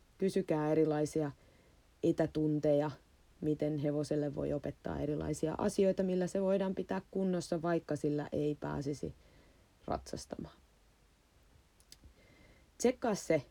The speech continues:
verkkokurssi Ylipainoisen hevosen laihdutus ja tsekkaa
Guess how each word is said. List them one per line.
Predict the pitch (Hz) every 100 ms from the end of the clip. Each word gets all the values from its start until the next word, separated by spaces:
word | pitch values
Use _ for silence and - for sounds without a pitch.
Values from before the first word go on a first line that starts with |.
| -
verkkokurssi | 170 180 202 190 165 151 -
Ylipainoisen | 156 180 175 156 143 135 139
hevosen | 147 160 151 135
laihdutus | 139 139 151 190 262 269 - _ _ _ _ -
ja | 165 147 - - _
tsekkaa | - 143 - - 135 131